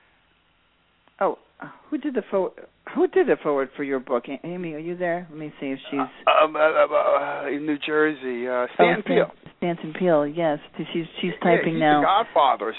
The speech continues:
Speaker 2: stepping out, is stepping out and saying, "Hey, this is the new way." At least in my opinion, he is.
Speaker 1: Oh, you know what? Okay, so somebody, uh, so they're, they're talking, uh, they're listening to you. So let's see what they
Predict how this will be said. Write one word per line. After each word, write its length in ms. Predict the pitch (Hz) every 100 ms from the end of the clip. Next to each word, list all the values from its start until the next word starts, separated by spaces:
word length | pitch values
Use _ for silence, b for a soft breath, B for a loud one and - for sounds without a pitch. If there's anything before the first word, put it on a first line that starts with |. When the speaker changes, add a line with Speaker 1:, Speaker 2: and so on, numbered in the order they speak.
| -
Speaker 2:
stepping 260 | 156 151
out, 240 | 160 165 135
is 80 | 117 -
stepping 240 | 156 147
out 200 | 151 175
and 80 | 120 -
saying, 160 | 120 143
"Hey, 160 | 160
this 140 | 117 156
is 60 | 131
the 60 | 113
new 140 | 110 98
way." 220 | 123 104
At 40 | 120
least 160 | 143 -
in 80 |
my 220 | 107 110 107
opinion, 440 | - - - - -
he 60 | -
is. 80 | - - B B
Speaker 1:
Oh, 140 | 196 202
you 100 | 214
know 140 | 233
what? 180 | 233 -
Okay, 260 | 233 269 202
so 100 | 214 202
somebody, 480 | 254 247 233 220 - -
uh, 60 | 170 -
so 60 | 214
they're, 160 | 214 196
they're 120 | 202
talking, 580 | 196 220 220 214 156 147
uh, 140 | 147 135 160
they're 140 | 180
listening 380 | 170 170 190 170
to 60 | -
you. 100 | 151 147
So 60 |
let's 160 | 180 202 -
see 80 | 170
what 140 | 160
they 100 | 156